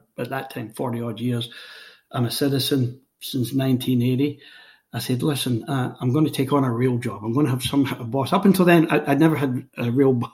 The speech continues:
I never had a boss. I was always the head guy of, of whatever. Anyway, I, uh, I said, "Why don't we meet in Atlantic City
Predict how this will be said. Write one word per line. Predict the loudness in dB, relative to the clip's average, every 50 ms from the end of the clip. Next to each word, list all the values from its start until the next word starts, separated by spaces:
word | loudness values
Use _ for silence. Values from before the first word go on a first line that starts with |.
| _ 0
I | 2
never | 2 2 2
had | 0 0
a | -2
boss. | 0 2 0 0 0 -2 -4
I | -8 -6 -4
was | -2
always | 0 2 2 2 0 0
the | -4 -6 -6
head | -6 -8 -8 -8 -8
guy | -8 -6 -6 -6 -6 -8 -12 -18 -20 -20 -20 _ _ _
of, | -6 -6 -4
of | -4 -4 -2 -2
whatever. | 0 0 0 -2 -4 -6 -8 -12 -18 -18 -18 -18 -20 -6 _
Anyway, | 0 2 2 2 0 -2 -2
I, | -2 -2 0 0 -2 -2
uh, | -2 -2 -2 -4 -4 -6 -10 _ _ _ _ _ _ _ _ _ _ _ _ _
I | -14
said, | -6 -4 -2 0
"Why | 2
don't | 2 2 2 4
we | 4
meet | 6 6 6 6 4
in | 2 0
Atlantic | 0 0 0 0 0 0 -2 -2 -4
City | -4 -4 -4 -2 -4 -4 -6 -8 -12